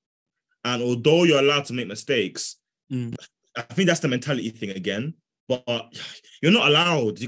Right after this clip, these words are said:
Speaker 1: you're not allowed to have that, that, um, insurance policy, 'cause that's a simple through ball and that's in on goal.
Speaker 2: Do you know, I agree with you. I feel like, if anything, what both you and Denzel are saying is that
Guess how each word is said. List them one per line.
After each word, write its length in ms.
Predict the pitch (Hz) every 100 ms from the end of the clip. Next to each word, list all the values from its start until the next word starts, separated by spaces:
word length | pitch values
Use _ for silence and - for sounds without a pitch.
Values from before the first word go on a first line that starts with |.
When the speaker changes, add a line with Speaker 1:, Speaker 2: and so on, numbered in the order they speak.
| -
Speaker 1:
you're 100 | 143
not 140 | 185
allowed 380 | 139 143 131 117
to 100 | 120
have 200 | 107 120 110
that, 260 | 104 92 - _ 113 -
that, 200 | 104 101 -
um, 760 | 92 90 87 87 85 80 80 - _ _
insurance 360 | 117 110 147 120
policy, 400 | 104 - 85 82
'cause 180 | 123 98
that's 240 | 156 -
a 60 | 117
simple 340 | 143 139 117
through 220 | 110 120
ball 240 | 95 95 82
and 100 | 87
that's 160 | 107 107
in 120 | 107
on 120 | 85
goal. 240 | 87 78 - -
Speaker 2:
Do 80 | 151
you 60 |
know, 80 | 180
I 80 | 165
agree 240 | 135 151
with 80 | 147
you. 100 | 113 98
I 100 | 117
feel 220 | - 156
like, 280 | 127 117 - _ _ _ _
if 180 | 127 135
anything, 540 | 143 151 - 127 117
what 300 | 117 113 -
both 320 | - 120 120 117
you 380 | 120 127 123 -
and 260 | 107 107 104
Denzel 300 | 113 104 101
are 60 |
saying 340 | 95 - 110 104
is 100 | 92
that 200 | 95